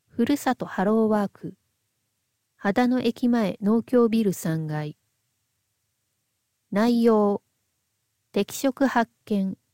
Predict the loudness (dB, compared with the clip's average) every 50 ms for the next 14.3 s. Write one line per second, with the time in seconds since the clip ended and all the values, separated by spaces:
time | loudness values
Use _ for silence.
0 | _ _ _ _ _ _ _ _ _ _ _ _ _ _ 2 4 4 4 4 0
1 | -4 -2 0 0 2 2 2 2 2 0 -2 -6 -6 -8 -12 -12 -12 -8 -6 -6
2 | -6 -6 -6 -8 -10 -10 _ _ _ _ _ _ _ _ _ _ _ _ _ _
3 | _ -2 2 2 2 2 2 -2 -4 -4 -6 -6 -2 0 2 4 4 4 4 4
4 | 2 0 0 -2 -2 -4 -4 -6 -6 -6 _ _ -6 -6 -6 -4 -6 -8 -10 _
5 | _ _ _ _ _ _ _ _ _ _ _ _ _ _ _ _ _ _ _ _
6 | _ _ _ _ _ _ _ _ _ _ _ _ _ -2 0 0 0 0 -2 -2
7 | 2 2 4 4 4 0 -2 -4 _ _ _ _ _ _ _ _ _ -12 -8 -4
8 | 0 2 2 4 4 2 2 0 0 0 0 0 0 -2 -2 0 0 0 0 0
9 | -2 -2 -2 -4 _ _ _ _ _ _ -6 0 2 2 2 2 2 -2 -2 -4
10 | -4 -2 0 0 2 2 0 -2 -2 0 2 2 2 0 -2 -4 -6 -6 -4 0
11 | 0 0 0 0 -2 -4 -4 -6 -12 -8 -8 -8 -8 -10 _ _ -4 0 2 2
12 | 4 2 2 0 0 -2 -6 _ _ _ _ _ _ _ _ _ _ _ _ _
13 | _ _ _ _ _ _ _ _ _ _ _ _ _ _ _ _ _ _ _ -4
14 | 0 2 2 2 0 -2